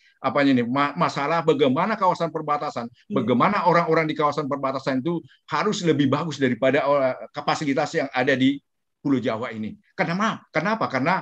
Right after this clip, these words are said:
Speaker 1: mereka lah benteng daripada kita, benteng daripada negara Republik Indonesia terhadap anarkis luar. Jadi kalau mereka juga ikut terpapar, itu, eh, itu
Speaker 2: Iya.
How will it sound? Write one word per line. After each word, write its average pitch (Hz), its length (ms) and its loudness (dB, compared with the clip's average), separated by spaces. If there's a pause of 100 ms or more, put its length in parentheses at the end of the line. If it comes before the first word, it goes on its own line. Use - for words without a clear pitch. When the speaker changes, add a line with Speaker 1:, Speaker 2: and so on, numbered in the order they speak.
(240)
Speaker 1:
mereka 139 320 0
lah 160 320 0
benteng 156 480 -2
daripada 135 400 -4
kita, 110 400 -8 (320)
benteng 160 320 -2
daripada 143 400 2
negara 131 400 0
Republik 135 240 -6
Indonesia 135 240 -2
terhadap 139 400 -6
anarkis 117 400 -6
luar. 107 400 -4 (280)
Jadi 151 160 2
kalau 170 160 2
mereka 156 320 0
juga 147 320 0
ikut 156 160 -4
terpapar, 214 560 -4 (240)
itu, 160 400 -4 (160)
eh, 131 400 0
itu 196 320 -2
Speaker 2:
Iya. - 0 -